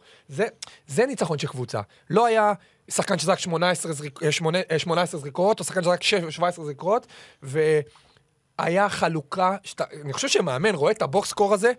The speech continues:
הוא אומר לעצמו, מוחא לעצמו כפיים. הוא אומר, "כל אחד בדקות שלו, חלוקת דקות, טובה". ג'קובן בראון, שאתה רוצה שיעשה תשעה אסיסטים ושתים עשרה נקודות, אולי יותר מאשר, אה, עשרים וחמש נקודות.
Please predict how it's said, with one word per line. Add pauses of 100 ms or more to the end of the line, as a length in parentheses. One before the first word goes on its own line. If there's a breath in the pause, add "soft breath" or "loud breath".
(140 soft breath)
הוא
אומר
לעצמו, (260 soft breath)
מוחא
לעצמו
כפיים. (200 soft breath)
הוא
אומר, (100)
"כל
אחד
בדקות
שלו,
חלוקת
דקות, (300 soft breath)
טובה". (280 soft breath)
ג'קובן
בראון, (440 soft breath)
שאתה
רוצה
שיעשה
תשעה
אסיסטים
ושתים
עשרה
נקודות,
אולי
יותר
מאשר,
אה,
עשרים
וחמש
נקודות.